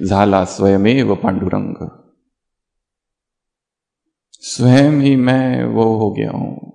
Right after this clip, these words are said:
काम क्रोध सब कुछ चला गया।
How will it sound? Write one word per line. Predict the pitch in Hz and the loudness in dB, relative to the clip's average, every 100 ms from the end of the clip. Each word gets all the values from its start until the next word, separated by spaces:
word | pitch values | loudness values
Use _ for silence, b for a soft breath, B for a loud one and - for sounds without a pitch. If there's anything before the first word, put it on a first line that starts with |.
| _ _ _ _ _ _ _ | _ _ _ _ _ _ _
काम | 120 127 131 123 | 0 2 2 0
क्रोध | 123 131 120 110 | 0 2 2 0
सब | - 135 - | -4 -6 -4
कुछ | - 117 - | -6 -6 -4
चला | 101 98 | -4 -2
गया। | - - - - _ | -4 -8 -10 -18 _